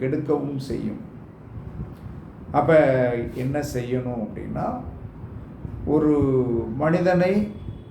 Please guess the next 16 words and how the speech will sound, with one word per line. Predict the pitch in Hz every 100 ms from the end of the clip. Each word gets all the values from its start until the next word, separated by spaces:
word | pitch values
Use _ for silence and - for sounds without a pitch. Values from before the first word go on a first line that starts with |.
| - - - - - -
தேவைப்படுகிறான், | 156 165 175 - 131 127 120 120 131 - - - - - - - - - - - 120
ஆனால் | 120 117 110 117
விஷமுள்ளவனும் | 139 202 185 180 175 170 165 160 - 123
அவனே, | 131 127 113 139 196 - - - - - - - 110
அமிர்தம் | 147 180 170 175 156 139
உள்ளவனும் | 131 131 131 143 170 - - - - - - - 131
அவனே. | 120 - - - - - - - - - - - - - 151
அப்ப | 165 165 156 147 139 131 127 123 120 131
இது | 135
வந்து | 156 180
என்ன | 180 160
சொல்றேன்னா, | 151 143 156 143
பாம்பு | 160 165 156
மாதிரி. | 135 127 104 - - - - - - - -
பாம்போடைய | 151 175 185 180 160 143 135 127 123 117 117 113 110 104 - - - - - - - 135
உடல்ல | 135 156 151